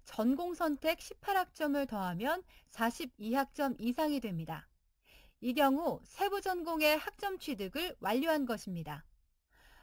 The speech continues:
전공 선택 과목의 경우 세부 전공과 관계없이 십팔 학점을 취득하시면 됩니다.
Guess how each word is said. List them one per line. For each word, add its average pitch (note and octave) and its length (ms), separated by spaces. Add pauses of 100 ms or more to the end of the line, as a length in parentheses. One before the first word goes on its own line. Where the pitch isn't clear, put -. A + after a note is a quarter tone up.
전공 C#4+ 400
선택 F#4 340
과목의 C#4+ 460
경우 A#3+ 440 (200)
세부 F#4+ 380
전공과 C#4 760
관계없이 A3+ 880 (220)
십팔 - 380
학점을 C#4+ 560
취득하시면 C#4+ 880
됩니다. E3 480